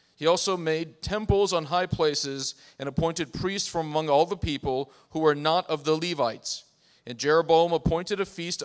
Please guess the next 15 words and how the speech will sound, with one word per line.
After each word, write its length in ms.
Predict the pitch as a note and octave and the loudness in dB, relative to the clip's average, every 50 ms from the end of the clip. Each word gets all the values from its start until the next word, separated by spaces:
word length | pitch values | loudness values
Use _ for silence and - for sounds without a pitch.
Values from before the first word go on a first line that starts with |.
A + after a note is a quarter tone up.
| - - | -8 -6
on 140 | D3 C#3+ D3 | -6 -4 -4
the 100 | C#3 B2+ | -4 -6
fifteenth 600 | - - F#3 G3 F#3+ - - A3 G3 F#3+ - - | -6 -6 -8 -8 -8 -8 -10 -10 -10 -10 -10 -4
day 220 | D#3+ D#3 D#3 E3 | 0 0 0 0
of 100 | D#3+ B2+ | -2 -4
the 180 | B2 C3 B2 - | -8 -10 -8 -8
eighth 220 | D3 E3 E3 - - | -8 -8 -8 -8 -6
month, 280 | D3+ D3 D3+ D3+ - | -6 -4 -4 -4 -4
like 220 | C3 D3+ F3+ G3 - | -2 -2 -2 -2 -2
the 100 | G3 F3 | -6 -8
feast 280 | - - F3 E3+ - - | -6 -8 -10 -8 -4 -4
that 120 | D3+ C#3+ | -4 -2
was 160 | D3+ D3+ C3 | -4 -4 -6
in 120 | C3 A#2+ A#2 | -8 -10 -8
Judah, 440 | C3+ D#3 E3+ E3+ D#3+ D#3 D#3+ D#3 | -4 -4 -2 0 0 -2 -2 -4